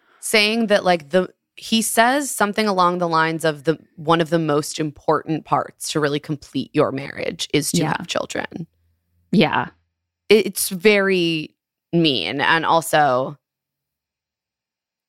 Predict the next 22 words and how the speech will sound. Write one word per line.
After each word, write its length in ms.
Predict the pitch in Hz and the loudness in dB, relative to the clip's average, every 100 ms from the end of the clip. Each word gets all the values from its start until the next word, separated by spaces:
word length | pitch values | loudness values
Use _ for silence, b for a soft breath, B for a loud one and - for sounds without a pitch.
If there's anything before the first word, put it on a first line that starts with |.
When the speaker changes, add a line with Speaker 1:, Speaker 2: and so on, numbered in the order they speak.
| _ _ _ _ _ _ - | _ _ _ _ _ _ -4
Speaker 1:
not 260 | 185 185 196 | 2 4 4
Speaker 2:
I 80 | 240 | 2
mean, 100 | 254 | 0
Speaker 1:
necessarily 520 | 202 185 190 190 196 | 0 0 0 -2 -4
true. 480 | - - 208 294 330 | -4 -8 -6 -6 0
Speaker 2:
I 120 | 254 | 2
Speaker 1:
Like, 180 | 277 311 | 4 4
Speaker 2:
mean, 80 | - | 2
I 140 | 254 285 | 2 2
Speaker 1:
I 20 | |
Speaker 2:
think 320 | 233 302 202 | 0 0 0
we 160 | 226 240 | 2 2
agree 280 | 214 190 | 2 2
that 100 | 185 | 2
it's 140 | 165 - | 0 2
not 200 | 160 151 | 0 2
true. 280 | 170 147 - | 2 2 2
And 180 | 185 - | 0 2
I 120 | 185 | 2
think 200 | 220 220 | 2 2
in 220 | 214 175 | 2 4
many 480 | 165 160 160 156 | 4 4 2 0